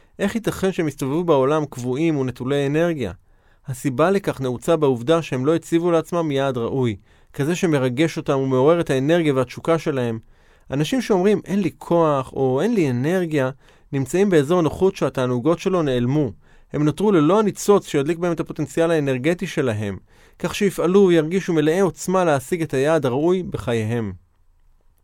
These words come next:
יעד ראוי משמש עבורנו ניצוץ, המדליק בתוכנו אנרגיה עצומה של דחף ומוטיבציה לפעולה. האנרגיה העצומה הזאת כבר קיימת בתוכנו,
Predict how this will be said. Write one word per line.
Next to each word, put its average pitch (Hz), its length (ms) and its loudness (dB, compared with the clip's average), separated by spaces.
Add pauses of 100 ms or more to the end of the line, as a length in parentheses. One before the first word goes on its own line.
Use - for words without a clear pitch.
(480)
יעד 156 220 0
ראוי 156 320 6
משמש 143 400 -2
עבורנו 143 340 -2
ניצוץ, 127 600 -2
המדליק 120 340 -2
בתוכנו 151 480 -2
אנרגיה 151 340 0
עצומה 143 320 -4
של 120 180 -8
דחף 139 440 -2
ומוטיבציה 127 520 -4
לפעולה. 123 480 -4 (520)
האנרגיה 170 440 2
העצומה 151 340 0
הזאת 156 180 0
כבר 165 200 0
קיימת 170 300 -2
בתוכנו, 147 520 -4